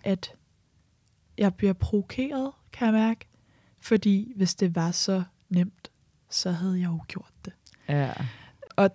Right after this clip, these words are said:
Speaker 1: og der tror jeg tit, altså, og det er jo meget, nu snakker jeg jo også meget i forhold til mine forældre, øh, men at der clasher jeg, kan jeg mærke, fordi at jeg synes jo heller ikke, at det er fedt,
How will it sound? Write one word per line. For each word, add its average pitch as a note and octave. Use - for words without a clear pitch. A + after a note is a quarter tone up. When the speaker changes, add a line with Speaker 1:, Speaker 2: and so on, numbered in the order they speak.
Speaker 1:
og G#3
der A3
tror A3+
jeg G3+
tit, -
altså, F#3+
og F3
det F#3
er -
jo F#3
meget, E3
nu F3+
snakker F#3
jeg F3+
jo F3
også F3+
meget F3+
i -
forhold F3+
til -
mine F#3
forældre, G#3+
øh, F#3+
men F#3+
at G3+
der G3+
clasher G3
jeg, G3+
kan G3+
jeg F#3+
mærke, F#3+
fordi G3
at F#3+
jeg F#3+
synes -
jo G#3+
heller A#3
ikke, F#3
at -
det G3
er F3+
fedt, -